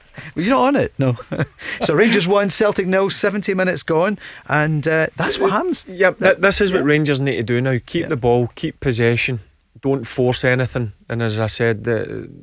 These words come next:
Speaker 2: the man on the ball there, it's just past it. Stephen Davis is going to be crucial to this now.
Speaker 1: Certainly, it's just gone two o'clock Saturday afternoon.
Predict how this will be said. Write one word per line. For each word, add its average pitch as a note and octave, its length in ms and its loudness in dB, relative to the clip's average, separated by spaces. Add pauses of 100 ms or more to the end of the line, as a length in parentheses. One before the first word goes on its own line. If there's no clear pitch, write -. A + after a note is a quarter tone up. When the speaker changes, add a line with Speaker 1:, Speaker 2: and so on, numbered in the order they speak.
Speaker 2:
the A#2 100 -8
man A#2+ 220 -2
on A2+ 160 -2
the G#2 80 -2
ball A2 240 0
there, A2+ 160 -2
it's F#2+ 100 -8
just - 220 -10
past A#2 340 -2
it. G#2+ 80 -6
Stephen A2 380 -6
Davis A2+ 400 -4
is G#2+ 100 -8
going A#2 200 -6
to A2+ 60 -2
be G2+ 140 -4
crucial A#2 460 -6
to A2+ 80 -4
this A#2 240 -4
now. A2+ 160 -4 (800)
Speaker 1:
Certainly, C3 340 -6
it's A#2 120 -2
just - 160 -2
gone D3 200 2
two D#3 180 0
o'clock D3 320 0
Saturday F3 400 0
afternoon. D#3+ 560 -2